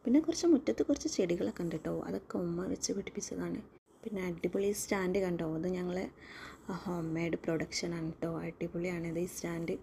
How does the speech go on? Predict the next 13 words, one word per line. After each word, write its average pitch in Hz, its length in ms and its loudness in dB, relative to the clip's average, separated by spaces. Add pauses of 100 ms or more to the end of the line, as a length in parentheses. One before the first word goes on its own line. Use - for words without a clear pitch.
(240)
നമ്മളെ 180 260 -2
മാമൻ 170 400 0
ഉണ്ടാക്കിയൊരു 175 440 0
അടിപൊളി 175 360 -2
സ്റ്റാൻഡാണിത്. 165 680 -4 (420)
നിങ്ങൾക്ക് 196 340 -2
ആർക്കെങ്കിലും 254 460 2
വേണമെങ്കിലൊക്കെ 226 500 0
പറഞ്ഞോളൂ 220 400 0
ട്ടോ, 185 180 -2
ഞങ്ങൾ 160 280 2
എന്തായാലും 185 500 -2
ഇത്. 185 120 -2